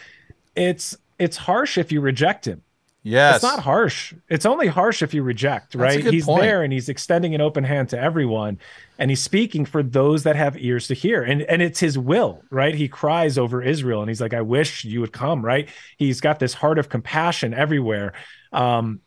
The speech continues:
Speaker 1: and he's really, if we look at his harshness, it's really with the religious crowd. It's anyone that stands in the way of him. But now I'm jumping ahead to confrontation.
Speaker 2: Well, you know what's
Speaker 1: So
Speaker 2: interesting is with the
Speaker 1: <laughs>
Speaker 2: religious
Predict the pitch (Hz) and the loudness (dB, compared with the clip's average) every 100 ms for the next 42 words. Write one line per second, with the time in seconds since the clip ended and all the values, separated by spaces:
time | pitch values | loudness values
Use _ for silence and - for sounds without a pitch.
0 | _ _ - 156 156 160 269 175 135 151 | _ _ -2 2 2 4 4 4 2 2
1 | 220 220 135 113 139 127 107 - 120 143 | 2 2 0 0 -2 -2 -4 -8 -4 0
2 | 170 131 120 113 107 107 98 95 - 87 | 2 2 0 -2 -4 -4 -4 -8 -12 -12
3 | 85 120 156 151 131 117 - 143 120 113 | -6 0 0 2 0 -2 -4 -2 0 -2
4 | 107 101 101 117 113 104 98 107 139 165 | -4 -4 -4 0 0 0 -6 -2 0 0
5 | 139 156 151 135 123 131 120 - 117 170 | 0 0 0 -2 -2 -2 -4 -6 -2 4
6 | 196 202 202 240 226 131 220 214 160 180 | 4 4 4 4 6 4 6 4 4 2
7 | 160 156 131 - _ 139 185 175 185 170 | 2 2 0 -8 _ 2 2 4 2 2
8 | 160 214 202 160 147 - - | 4 4 4 2 2 0 -8